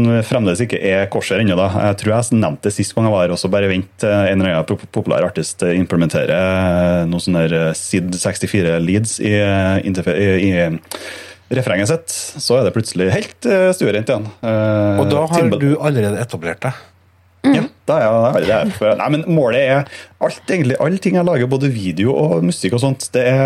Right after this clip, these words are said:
Speaker 1: jeg synes det er alltid er kulest når det er, eh, et par stykker på en måte som sitter og koser seg gløgg med det jeg lager,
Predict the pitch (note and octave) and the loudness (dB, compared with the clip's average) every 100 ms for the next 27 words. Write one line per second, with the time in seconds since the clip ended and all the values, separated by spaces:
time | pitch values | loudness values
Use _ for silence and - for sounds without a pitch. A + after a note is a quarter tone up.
0 | B2 B2+ C#3+ C#3 D#3 B2+ C3 - - _ | 0 0 -2 -2 -2 0 0 -2 -8 _
1 | - - - - A#2 - D3 G2 G2 - | -6 -6 -6 -2 -2 0 0 0 -2 -4
2 | - A#2+ A#2+ G#2 A2 G#2 _ _ - _ | -2 0 2 2 0 -2 _ _ -20 _
3 | _ _ _ - A#2 A2+ - - - - | _ _ _ -2 0 2 0 -4 -14 -20
4 | - - A2 C3+ C#3 - D#3 - - - | -14 -4 0 0 -2 -4 -8 -4 -2 0
5 | D3+ D#3+ A#2 A#2+ B2 A#2+ - - B2+ C3+ | 0 2 0 0 0 -2 -8 -8 -4 -4
6 | - B2+ F#2+ - A#2+ A#2+ A#2+ C#3 C#3+ D3 | -2 -4 -4 0 0 0 -2 -2 0 2
7 | B2 A#2+ A#2+ A#2+ G#2 A#2+ | 2 2 2 2 2 0